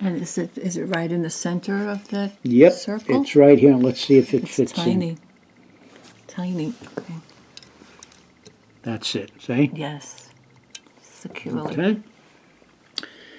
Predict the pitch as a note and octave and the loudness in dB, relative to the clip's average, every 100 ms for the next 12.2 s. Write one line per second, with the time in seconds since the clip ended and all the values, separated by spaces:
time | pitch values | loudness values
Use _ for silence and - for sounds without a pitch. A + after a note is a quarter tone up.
0 | - - - _ _ _ F#3 F3 E3+ F#3 | -20 -20 -20 _ _ _ 0 4 6 8
1 | G3 G3 G#3 B3+ B3 - - - _ - | 8 8 8 6 2 -8 -20 -20 _ 0
2 | F3 E3+ F3 D3+ E3 B3 E4 - - D#3+ | 6 8 10 10 10 10 8 6 6 8
3 | B2+ A#2 A#2+ F#3 - - - - _ _ | 8 6 4 2 -4 -20 -20 -20 _ _
4 | _ - - - - _ - - - _ | _ -20 -20 -20 -20 _ -16 -16 -18 _
5 | _ _ _ _ _ - - - _ _ | _ _ _ _ _ -20 -20 -20 _ _
6 | _ _ - _ _ _ _ _ _ _ | _ _ -20 _ _ _ _ _ _ _
7 | _ _ _ _ D3 D#3+ D3 C#3 C#3+ C#3+ | _ _ _ _ 6 6 6 4 4 2
8 | C3 - _ _ _ _ _ _ _ _ | 0 -6 _ _ _ _ _ _ _ _
9 | _ _ _ _ _ _ _ _ A#3 A3+ | _ _ _ _ _ _ _ _ 4 4
10 | A#2+ - - _ _ _ _ - G#3+ G#3 | 4 -6 -20 _ _ _ _ -4 0 0
11 | - F3+ C#3 - - _ _ _ - C#3+ | 2 0 0 -6 -20 _ _ _ -4 -2
12 | C#3+ | -2